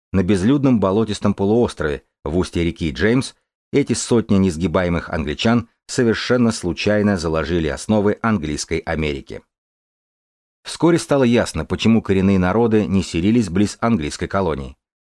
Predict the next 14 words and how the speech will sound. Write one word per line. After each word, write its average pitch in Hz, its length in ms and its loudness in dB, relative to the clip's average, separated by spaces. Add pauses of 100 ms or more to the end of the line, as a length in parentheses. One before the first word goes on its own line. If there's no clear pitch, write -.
(120)
Благодаря 85 500 -2
бобрам, 82 460 -2 (240)
которых 95 380 -2
в - 60 -16
то 98 120 0
время 104 260 2
здесь 95 260 -2
обитало 98 420 0
в - 40 -12
сорок 110 440 -2
раз 95 220 -2
больше, 98 300 -2
чем 82 200 -4
сегодня, 113 480 0